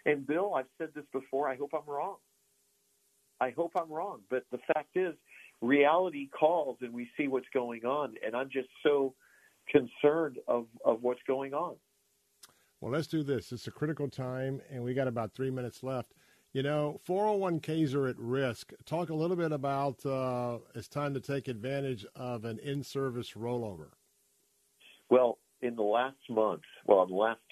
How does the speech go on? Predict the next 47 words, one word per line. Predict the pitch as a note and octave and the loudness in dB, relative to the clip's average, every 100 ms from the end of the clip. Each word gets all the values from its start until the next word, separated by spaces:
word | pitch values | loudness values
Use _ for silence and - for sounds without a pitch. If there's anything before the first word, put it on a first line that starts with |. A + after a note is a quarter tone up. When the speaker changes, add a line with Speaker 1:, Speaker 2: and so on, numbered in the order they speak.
| - | -4
Speaker 1:
two | A2+ | -2
weeks, | F#2 F#2+ - | -2 -6 -6
we've | G2 | -6
seen | - G2+ | -4 -2
the | E2+ | 0
market | F2+ F#2 F2+ - | 0 0 -4 -2
drop | G2+ F2+ - | 2 2 0
about | E2 E2+ E2 _ - | -2 -2 -4 _ -8
two | G#2 F#2 | -6 -2
thousand | G#2+ E2 D2+ - D#2 | 0 0 -2 -10 0
points | F#2+ E2 - | 2 2 2
almost. | D2+ D2 - - - - - - _ _ _ - | 2 2 -10 -12 -18 -20 -20 -20 _ _ _ 6
And, | F#2 F2+ - | 8 8 2
you | - | 0
know, | F#2 E2+ | 2 2
it | E2+ | 4
goes | F#2+ E2 | 2 2
back | G#2+ G2+ - G#2 | -6 -6 -10 -14
a | F2 - | -14 -6
little | G2+ G2 | -4 -4
bit | F#2+ F#2+ - | -4 -6 -8
and | E2+ | -4
so | - F2+ - | 0 0 -2
forth. | E2+ F#2+ | -6 -6
It's | F#2 - | -6 -2
going | F#2+ F#2 G2 | -2 -4 -4
down. | F#2+ E2 - - - - | -6 -8 -16 -20 -14 0
People | C3+ C3+ E3 D3+ | 2 4 0 0
in | A2 G2+ - | -8 -6 0
four | A#2 A2+ | 2 2
oh | |
one | G#2+ | -2
Ks | F#2+ A#2+ G#2 G2+ | -4 -4 -2 -2
right | F#2+ | -4
now | G2 | -2
are | F#2+ | -2
watching | F2 F#2 G2+ - F#2 | 0 0 -2 -6 -6
their | F2 | -4
accounts | E2 - G#2 F2+ - | -4 -4 -2 -2 0
whittle | F2+ F#2+ F#2+ | 2 2 0
away. | F2 C#2 - _ _ _ _ - - - - | 0 -2 -6 _ _ _ _ -20 -20 -6 0
And | G#2 | 0
you | G#2 | 0
know | D#3 | 2
what | F#3+ | 2
happened | D#3 D#3+ D3+ C#3 | 0 -4 -6 -8
in | G#2+ | -12